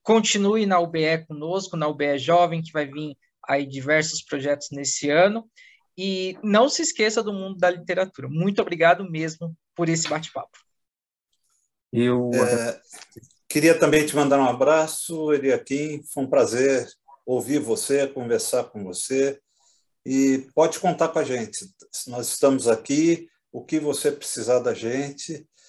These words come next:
Speaker 3: é... tenha certeza que você é um, um sócio muito querido. A gente vai estar junto de você pro que você precisar,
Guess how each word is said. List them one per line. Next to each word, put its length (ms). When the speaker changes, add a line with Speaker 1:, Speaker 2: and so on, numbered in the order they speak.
Speaker 3:
é... 1600
tenha 160
certeza 680
que 140
você 340
é 40
um, 500
um 80
sócio 340
muito 220
querido. 420
A 60
gente 160
vai 140
estar 200
junto 400
de 80
você 460
pro 260
que 140
você 320
precisar, 580